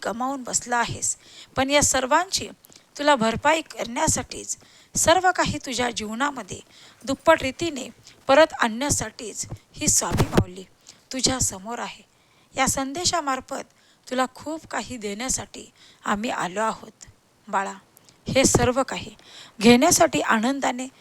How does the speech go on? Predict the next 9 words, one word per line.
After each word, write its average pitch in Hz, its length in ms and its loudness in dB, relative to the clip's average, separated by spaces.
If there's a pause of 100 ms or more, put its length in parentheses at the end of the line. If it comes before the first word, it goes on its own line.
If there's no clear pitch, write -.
(180)
सज्ज 233 360 2
आहेस? 247 520 0 (480)
स्वामी 196 360 -2
भक्तांनो, 185 480 -6 (460)
तुम्हीही 311 420 -4 (340)
हे - 160 2
सर्व 269 420 2
काही 254 240 0
घेण्यास 202 500 -8